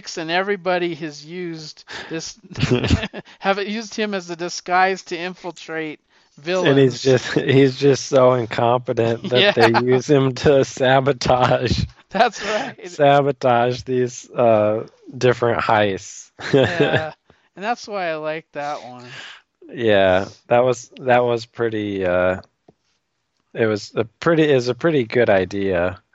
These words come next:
Speaker 2: <clears throat>
Speaker 1: So those were actually my top three stories were the top three stories. <laughs> I mean,
Speaker 2: Yeah, I, I would agree.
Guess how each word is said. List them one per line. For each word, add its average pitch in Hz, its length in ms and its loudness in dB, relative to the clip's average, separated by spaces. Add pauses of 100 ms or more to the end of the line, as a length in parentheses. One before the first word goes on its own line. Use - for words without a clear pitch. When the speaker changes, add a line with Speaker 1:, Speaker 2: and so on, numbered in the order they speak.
(880)
Speaker 2:
<clears throat> 120 480 -14 (1040)
Speaker 1:
So 214 200 -10
those 240 280 -8
were 220 120 -6
actually 190 380 -6
my 160 200 -12
top 165 360 -8
three 147 200 -18
stories 156 520 -14
were 135 140 -20
the 131 100 -20
top 139 320 -14
three 135 220 -20
stories. 127 760 -18 (100)
<laughs> - 80 -14
I 190 60 -6 (140)
mean, 175 360 -16
Speaker 2:
Yeah, 107 460 4
I, 113 360 2
I 117 40 0
would 110 140 -4
agree. 95 560 -10